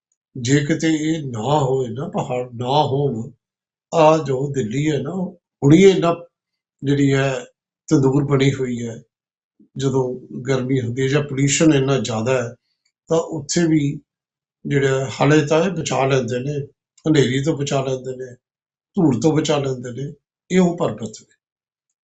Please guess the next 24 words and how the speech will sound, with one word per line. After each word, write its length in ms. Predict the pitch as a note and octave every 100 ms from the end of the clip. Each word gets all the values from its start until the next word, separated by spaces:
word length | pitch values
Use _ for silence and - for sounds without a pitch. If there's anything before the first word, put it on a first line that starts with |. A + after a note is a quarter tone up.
| _ _ F#3+
ਇਹ 140 | F#3+
ਚਾਰ 240 | F#3+ E3+ E3+
ਸੂਬੇ 320 | - D#3 D#3
ਆਉਂਦੇ 340 | G#2 A2+ D3
ਨੇ। 120 | F#3 -
ਮੈਂ 180 | C#3+ E3
ਜਿਵੇਂ 240 | D#3 F3 E3
ਦੱਸਿਆ, 360 | C#3+ E3 F3+ G3+ - D3+
ਰਾਜਸਥਾਨ 440 | D3+ D3+ - D3
ਸਭ 240 | C3+ C#3+ C#3+
ਤੋਂ 120 | D3
ਜ਼ਿਆਦਾ 240 | A2+ G2
ਹੈ। 40 | G2+ _ _ _ _ _ C#3
ਵੈਸੇ 340 | C#3+ C#3+ G#3+
ਵੀ 180 | G#3+ F#3+
ਜਿਹੜਾ 240 | E3+ D#3
ਆਪਾਂ 380 | C3 - A#2+ A2+ - _ - D#3
ਐਨੀਮਲ, 520 | C#3 C3+ C3+ C3 B2
ਬਰਡਸ, 560 | B2 C#3 C3 - - _ _ _ _ -
ਪਸ਼ੂ 320 | C#3 D3+ C#3+
ਪੰਛੀ, 500 | C#3 B2 - C#3 C3+ - _ _ -
ਇਕੱਤੀ 500 | - E3 - F3+ - _ -
ਜਿਹੜੇ 220 | D3+ D3
ਨੇ 280 | C#3 F3